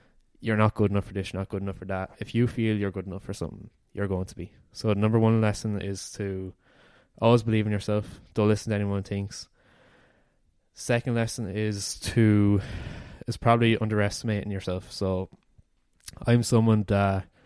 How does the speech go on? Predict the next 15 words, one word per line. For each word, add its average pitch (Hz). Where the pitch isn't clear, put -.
especially 147
even 120
recently, 104
I've 104
underestimated 120
myself, 135
saying 107
that 104
I'm 107
not 107
good 110
enough 104
for 104
that, 95
um, 92